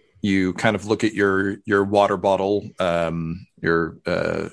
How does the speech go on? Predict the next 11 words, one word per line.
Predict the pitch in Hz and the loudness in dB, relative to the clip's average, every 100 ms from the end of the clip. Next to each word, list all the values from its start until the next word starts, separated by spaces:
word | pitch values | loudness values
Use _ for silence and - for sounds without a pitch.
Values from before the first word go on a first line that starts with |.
| _ _ _ - | _ _ _ -4
soda | - 107 95 | 2 2 0
stream | - 98 90 | -2 -2 -2
that | 95 | -2
you've | 95 | -4
filled | - 95 90 | 0 -2 -2
with | - | -2
blood, | 95 87 87 - - - | 2 2 0 -8 -12 -6
um, | 87 85 87 85 85 80 - _ _ _ _ _ _ - - | 0 0 0 -4 -6 -10 -14 _ _ _ _ _ _ -20 -4
for | 117 | -2
the | - | 0
road. | 92 92 92 90 | 0 0 0 -4